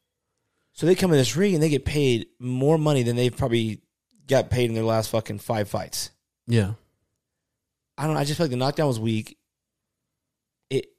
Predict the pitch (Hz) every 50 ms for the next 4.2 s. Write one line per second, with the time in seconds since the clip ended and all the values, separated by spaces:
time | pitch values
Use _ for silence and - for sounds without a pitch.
0 | _ _ - - - - - - - _ _ _ _ _ _ _ _ _ _ _
1 | 131 147 143 123 139 147 139 117 113 120 139 165 170 143 110 113 120 120 113 -
2 | 143 131 120 107 101 104 113 151 165 170 175 143 117 110 123 104 98 95 - -
3 | 117 120 117 107 104 - 113 110 104 101 104 101 98 95 95 101 101 98 95 92
4 | 95 95 98 98